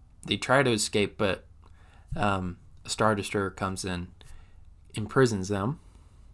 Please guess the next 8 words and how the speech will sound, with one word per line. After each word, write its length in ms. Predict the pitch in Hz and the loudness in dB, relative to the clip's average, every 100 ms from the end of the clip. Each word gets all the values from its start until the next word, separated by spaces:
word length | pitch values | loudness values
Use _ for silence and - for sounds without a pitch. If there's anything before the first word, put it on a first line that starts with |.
| - - - - - - - - - | -20 -20 -20 -20 -20 -20 -20 -20 -8
And 140 | 120 | -4
then 120 | 123 | 2
in 80 | 135 | 2
part 280 | 127 151 123 | 6 6 6
two, 440 | - 165 143 139 - - - | 6 6 6 4 -2 -20 -16
the 80 | 127 | -4
First 320 | - 160 - | 2 4 4
Order 560 | 156 160 151 135 139 | 6 8 8 6 2